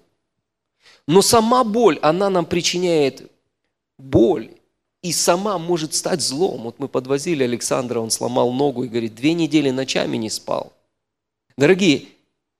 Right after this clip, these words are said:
но тем не менее, вот мысль такая, знаете, а, она меня удовлетворяет, почему существует зло. То есть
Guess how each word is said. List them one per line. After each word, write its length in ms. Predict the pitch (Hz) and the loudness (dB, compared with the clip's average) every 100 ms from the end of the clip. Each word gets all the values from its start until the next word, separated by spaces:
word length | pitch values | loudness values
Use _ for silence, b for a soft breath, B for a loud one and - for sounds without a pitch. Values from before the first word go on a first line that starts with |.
| _ | _
но 160 | - 208 | 4 6
тем 280 | 214 277 269 | 6 4 6
не 100 | 269 | 4
менее, 340 | 254 208 143 | 6 6 6
вот 200 | 131 143 | 4 2
мысль 380 | 185 254 - 160 | 4 4 4 0
такая, 500 | - 196 220 208 135 | 0 0 2 2 2
знаете, 320 | 151 240 208 - | 2 0 0 -2
а, 240 | 160 135 | -2 0
она 180 | 190 247 | 2 2
меня 240 | 233 233 | 2 0
удовлетворяет, 840 | 214 196 190 185 185 208 214 147 - | 2 2 0 -2 0 2 4 2 0
почему 420 | 156 - 202 220 | -2 -2 -4 -8
существует 680 | - 113 113 - - 113 | -8 -12 -12 -14 -12 -12
зло. 260 | 107 110 104 | -12 -14 -10
То 140 | - | -2
есть 220 | 180 - | -2 -2